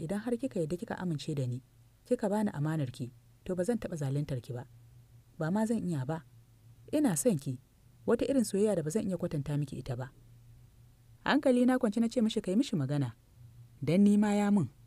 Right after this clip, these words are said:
Ban ma taɓa yin saurayin da ya kwanta min a rai farar ɗaya ba kamar shi. Ina faɗin yi mishi magana sai na ji ya ce, "Na gode. Ubangiji ya bani ikon saka miki wannan alkhairin da kika min." Na ce, "Amin.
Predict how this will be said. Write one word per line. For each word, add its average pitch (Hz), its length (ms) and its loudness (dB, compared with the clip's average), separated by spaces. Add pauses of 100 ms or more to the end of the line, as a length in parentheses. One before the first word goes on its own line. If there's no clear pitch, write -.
(540)
Ban 127 120 -2
ma 180 120 2
taɓa - 200 0
yin 214 80 2
saurayin 202 360 2
da 175 60 2
ya 175 60 0
kwanta 196 280 -2
min 196 120 0
a 160 80 -6
rai 190 120 0
farar 180 240 -4
ɗaya 202 200 -2
ba 208 80 -2
kamar 147 260 -2
shi. 135 220 -6 (880)
Ina 247 260 4
faɗin 240 240 0
yi 190 80 2
mishi 226 180 0
magana 202 300 0
sai 214 140 0
na 214 100 2
ji 208 80 2
ya 208 120 2
ce, 208 160 -2
"Na 214 160 0
gode. 226 380 2 (440)
Ubangiji 233 420 4
ya 196 80 6
bani 226 240 4
ikon 220 200 0
saka 220 280 -2
miki 208 180 -2
wannan 202 220 0
alkhairin 180 380 0
da 135 80 -2
kika 156 260 -4
min." 135 160 0 (680)
Na 147 140 2
ce, - 180 2
"Amin. 165 380 0